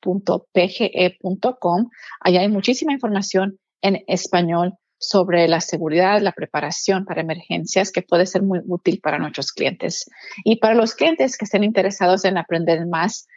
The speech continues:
de los recursos disponibles para los eventos P S P S, tenemos una página en español que es P G E punto com diagonal P S P S E S, donde usted puede encontrar información sobre estos eventos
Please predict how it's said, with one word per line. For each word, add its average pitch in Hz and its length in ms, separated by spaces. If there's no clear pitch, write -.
de 175 60
los 175 160
recursos 190 480
disponibles 175 720
para 220 340
los 196 180
eventos 175 580
P - 200
S 190 240
P - 160
S, 190 320
tenemos 185 360
una 196 160
página 185 460
en 190 260
español 190 760
que 165 260
es 165 240
P 180 120
G 202 280
E 185 120
punto 185 400
com 165 320
diagonal 180 580
P 208 300
S 208 220
P 190 300
S 175 580
E 214 400
S, 180 460
donde 170 220
usted 175 240
puede 180 220
encontrar 165 460
información 165 680
sobre 156 340
estos - 280
eventos 220 760